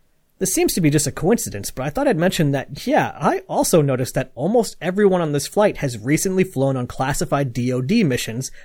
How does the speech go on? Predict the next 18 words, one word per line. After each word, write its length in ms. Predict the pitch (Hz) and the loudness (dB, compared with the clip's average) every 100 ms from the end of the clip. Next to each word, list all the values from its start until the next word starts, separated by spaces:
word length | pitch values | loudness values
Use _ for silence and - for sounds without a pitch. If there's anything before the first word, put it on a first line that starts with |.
| - | -6
deploying 420 | 156 151 143 139 | -2 2 2 2
secret 420 | - 131 117 113 | 0 -2 -4 -4
stuff. 420 | - 190 - - - - _ _ _ _ - | 0 0 0 -6 -20 -20 _ _ _ _ -4
And 120 | 147 | 0
while 160 | 151 147 | 4 2
Jim 260 | 131 190 | 4 2
Buckley's 380 | 156 175 180 143 | 4 2 2 0
previous 440 | - 233 208 135 - | 0 0 2 0 0
flight 300 | 127 175 165 | 0 0 0
was 160 | 127 | -4
the 140 | 110 110 | -4 -4
nice 280 | 123 147 | 0 0
and 120 | 139 123 | 0 -4
unclassified 720 | 139 139 131 123 139 135 131 | -6 -4 -4 -4 -4 -2 -2
deploy 400 | 120 - 143 120 | -4 -2 0 0
of 80 | 107 | -2
Tidris 400 | - 156 127 107 | -4 -2 -2 -6
D, 420 | 127 233 156 160 | -2 2 2 0